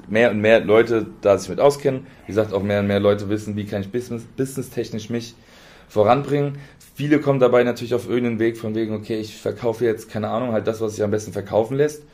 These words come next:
äh, gerade." Und wenn ich dadurch Business mach, äh, wenn ich dadurch gutes Geld mache und mein Business voranbringe, dann geht's mir erstmal materiell gut. Vielleicht habe ich halt meine zwanziger, dreißiger dann verspielt, aber mit vierzig sitze ich da und mir geht's gut, so. Und das war,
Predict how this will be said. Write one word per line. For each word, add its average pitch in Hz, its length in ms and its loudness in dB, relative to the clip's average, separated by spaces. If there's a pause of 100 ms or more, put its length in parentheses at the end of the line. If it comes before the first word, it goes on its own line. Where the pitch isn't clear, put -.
(800)
äh, 127 220 4
gerade." 131 580 4 (140)
Und 120 540 0 (460)
wenn 110 160 4
ich 110 80 -8
dadurch 113 280 2
Business 131 340 -4
mach, 143 220 0 (180)
äh, 104 260 4
wenn 107 80 4
ich 104 80 -4
dadurch 107 320 0
gutes 101 240 -6
Geld 113 220 2
mache 131 200 0
und 117 60 -4
mein 104 160 -2
Business 107 260 -8
voranbringe, 127 520 -2 (1300)
dann 143 140 6
geht's 165 200 4
mir 170 80 4
erstmal 170 260 6
materiell 165 400 8
gut. 156 240 0
Vielleicht 160 440 6
habe 151 100 0
ich 160 100 -4
halt 151 140 2
meine 147 240 2
zwanziger, 151 460 2
dreißiger 147 460 0
dann 165 140 0
verspielt, 165 460 0
aber 139 160 4
mit 131 140 -4
vierzig 143 340 -6
sitze 143 200 -6
ich - 80 -12
da 143 120 4
und 135 60 2
mir 135 100 -2
geht's 139 260 -2
gut, - 280 -8
so. 101 240 0
Und 101 380 -2
das 110 260 -4
war, 127 420 2